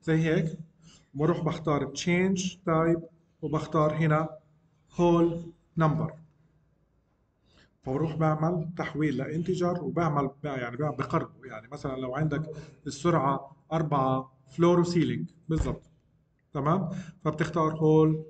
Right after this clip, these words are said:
نمبر. ف هنا أنا عشان كنت أنا محدد، آه، ستيب هنا، ف، آه، يعني بديش أنا أغير الستيب ال-، الحالية، فبروح بختار إنه add new step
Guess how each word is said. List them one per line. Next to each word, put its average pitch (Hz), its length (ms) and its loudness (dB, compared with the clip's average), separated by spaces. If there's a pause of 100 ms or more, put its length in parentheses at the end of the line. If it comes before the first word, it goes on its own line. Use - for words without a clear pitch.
نمبر. 156 560 0 (680)
ف - 160 -6 (3000)
هنا 175 280 4
أنا 156 100 4
عشان 156 320 2
كنت 165 220 2
أنا 156 120 2
محدد، 151 520 -2 (420)
آه، 123 580 -6 (160)
ستيب 170 380 -2
هنا، 170 360 4
ف، - 180 -4
آه، 143 340 0 (360)
يعني 139 360 -2
بديش 160 360 4
أنا 151 180 2
أغير 160 280 4
الستيب 151 460 0
ال-، 143 300 0 (680)
الحالية، 160 560 4
فبروح 165 400 2
بختار 165 580 0
إنه 143 160 -4
add 165 300 0
new 147 300 -2
step - 200 -6